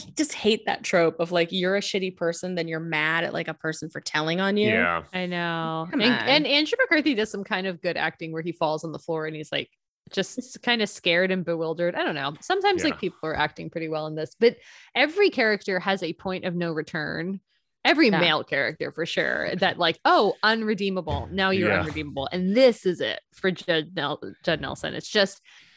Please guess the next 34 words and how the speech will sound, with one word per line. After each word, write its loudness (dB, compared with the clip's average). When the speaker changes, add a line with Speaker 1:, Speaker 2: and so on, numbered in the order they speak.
Speaker 3:
then 4
he 6
tells 2
Ally 4
Sheedy -2
to 0
move 0
out. 2
Speaker 2:
Yeah, 2
<laughs> -12
I 2
Speaker 3:
Like, 4
Speaker 2:
was 4
about 4
to 6
Speaker 3:
he 4
Speaker 2:
say. 4
Speaker 3:
is -6
such 0
a 2
jerk. -2
And, -2
like, -4
can 0
you 0
imagine -2
doing -6
this -6
in -4
front 2
of 0
your 2
friends -2
and -2